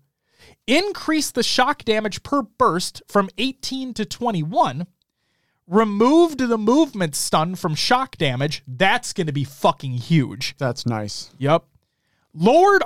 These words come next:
Speaker 1: arming time from point six five to five to point five seconds. Reduced delay between shock damage pulses from point three to point two five seconds.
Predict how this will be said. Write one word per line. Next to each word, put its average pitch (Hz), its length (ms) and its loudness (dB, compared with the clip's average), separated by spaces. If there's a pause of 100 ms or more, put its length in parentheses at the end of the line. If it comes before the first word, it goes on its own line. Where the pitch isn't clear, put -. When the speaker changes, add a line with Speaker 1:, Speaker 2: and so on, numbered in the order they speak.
Speaker 1:
arming 247 420 4
time 170 420 0
from 170 240 -2
point 277 280 -6
six - 340 -4
five 233 460 0
to 180 120 -4
five 220 560 -2 (160)
to 196 100 2
point 294 320 -2
five 233 320 0
seconds. 131 580 -4 (920)
Reduced 233 540 4
delay 254 320 2
between 226 340 -4
shock 254 380 0
damage 175 360 -2
pulses 180 580 -2
from 175 200 -2
point 240 300 -4
three 233 240 -4
to 190 60 0
point 208 340 -8
two 214 180 -2
five 226 360 -2
seconds. 131 580 -6